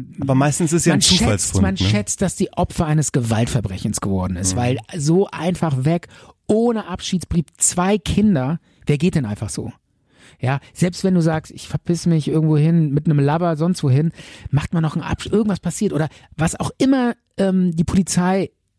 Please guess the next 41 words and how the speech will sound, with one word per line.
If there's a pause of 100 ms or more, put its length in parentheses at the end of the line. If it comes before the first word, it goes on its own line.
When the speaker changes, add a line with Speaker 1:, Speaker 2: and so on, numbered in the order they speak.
(280)
Speaker 2:
damals
auch
gesagt
hat,
ich
hatte
damals
auch,
äh,
mit
denen
geredet
und
so, (400)
die
meinten
so,
ja,
wenn
gar
keine
Kontobewegung
mehr
passiert,
dass
die
haben
dann
nachher
geguckt,
ob
Kontobewegungen
noch
stattfinden, (320)
Telefonzellen
von
Handys
einfangen
und,
und,
und.